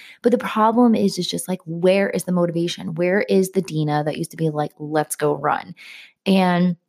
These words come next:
you know, I don't, I'm not saying, like, stay-at-home parents don't experience that. That's not what I'm saying. Um, because they also, you know, that's hard. Like, you're, you're home the whole day. You have to make these kids,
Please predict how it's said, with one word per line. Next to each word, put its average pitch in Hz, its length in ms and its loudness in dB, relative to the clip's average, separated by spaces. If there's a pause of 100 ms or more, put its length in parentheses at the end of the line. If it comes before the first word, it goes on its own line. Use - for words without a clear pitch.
(600)
you 202 80 6
know, 190 80 6
I - 100 2
don't, 196 400 2
I'm 175 100 0
not 185 240 0
saying, 185 360 0
like, 165 180 -2
stay-at-home 165 500 2
parents 160 500 -2
don't 165 200 2
experience 156 600 -2
that. - 220 -8
That's 165 380 0
not 165 240 0
what 160 100 2
I'm 156 140 -2
saying. - 500 -6 (380)
Um, 160 200 -2
because 165 280 -6
they 180 240 4
also, 175 460 2
you 180 120 -2
know, 151 200 -2
that's 202 220 -4
hard. 151 300 0
Like, 147 160 -4
you're, 175 380 -4
you're 190 120 -2
home 196 440 2 (280)
the 160 60 -8
whole 156 140 -4
day. 220 340 4
You 208 100 2
have 175 120 -2
to - 80 -6
make 170 220 -4
these 165 200 -4
kids, 156 720 -2